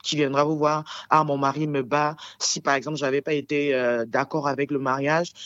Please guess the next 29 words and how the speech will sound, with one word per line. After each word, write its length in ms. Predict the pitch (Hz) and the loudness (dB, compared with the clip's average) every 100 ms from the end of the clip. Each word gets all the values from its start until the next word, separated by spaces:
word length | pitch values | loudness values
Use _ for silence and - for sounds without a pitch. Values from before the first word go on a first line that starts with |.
| - _ | -20 _
les 120 | 151 | -2
gens 180 | 139 156 | 2 2
ont 20 | |
tendance 300 | 156 139 147 | 2 0 0
à 40 | 147 | -2
dire, « 100 | 147 | -2
Quand 200 | 180 175 | -2 0
on 120 | 156 | 0
t'avait 240 | 160 151 156 | 0 0 -2
dit 100 | 151 | 0
de 80 | 147 | -2
pas 200 | - 156 | 2 0
épouser, 500 | 143 - 151 165 170 | 0 -2 -2 0 0
c'est 160 | 147 | -2
pas, 140 | - 143 - - - | -2 -2 -4 -16 -14
c'est 160 | - 147 | -4 -2
pas 160 | - 165 | 0 -2
ça 140 | - - | -4 -8
qui 100 | - | -12
se 80 | 151 | -2
passe. » 220 | 202 202 - | -2 -2 -4
C'est 120 | 139 | -4
que 280 | - 175 208 - - _ | -2 -2 -2 -10 -20 _
une 140 | 175 180 | -2 0
personne, 320 | 143 175 170 | 0 0 0
à 100 | 139 | 4
un 60 | 143 | 4
moment 300 | 151 139 151 | 2 0 0
donné, 420 | 135 127 143 190 | 0 -2 -2 -4